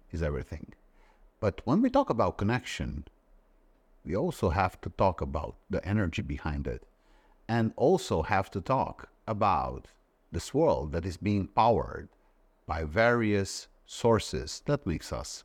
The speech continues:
move and be able to connect. Today I have with me a very dear friend of mine. She's, uh,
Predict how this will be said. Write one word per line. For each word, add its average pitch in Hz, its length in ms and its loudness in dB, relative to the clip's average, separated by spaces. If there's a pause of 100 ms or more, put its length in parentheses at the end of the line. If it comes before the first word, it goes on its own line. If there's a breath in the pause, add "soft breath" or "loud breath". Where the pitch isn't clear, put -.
(120)
move 110 360 0 (280)
and 185 140 2
be 127 120 2
able 131 220 2
to - 100 -16
connect. - 320 -14 (960 soft breath)
Today 196 360 4
I 147 40 4
have 139 260 2
with 120 120 0
me 117 180 2
a 101 80 2
very 117 240 2
dear 107 240 0
friend 123 300 0
of - 120 -4
mine. 92 360 0 (260)
She's, 85 520 -6
uh, 87 480 0